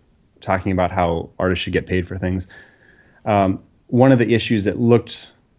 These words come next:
like it was affecting Apple's negotiation, 'cause Apple has a lot of money, and really these streaming rates are not that high. It's not that big of a deal for Apple to drop.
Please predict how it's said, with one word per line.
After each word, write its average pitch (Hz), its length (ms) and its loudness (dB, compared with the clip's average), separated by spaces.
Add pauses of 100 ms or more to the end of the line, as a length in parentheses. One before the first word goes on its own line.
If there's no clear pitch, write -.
(200)
like 107 260 0
it 101 40 -2
was 90 260 -2 (100)
affecting 98 720 -2
Apple's 98 300 -2
negotiation, 90 840 -2 (520)
'cause 123 200 2
Apple 143 220 2
has 101 140 2
a 101 40 0
lot 90 140 2
of 92 80 -2
money, 92 300 -2
and 101 120 -2
really 120 200 4
these 95 160 -6
streaming 113 260 2
rates 90 220 -2
are 92 40 -2
not 104 200 2
that 82 140 -4
high. 92 240 0
It's - 180 -8
not 101 160 -2
that 92 100 -4
big 90 240 -4
of 80 80 -4
a 82 60 -4
deal 90 200 0
for 82 140 -4
Apple 87 240 0
to 87 140 -12
drop. 82 420 -2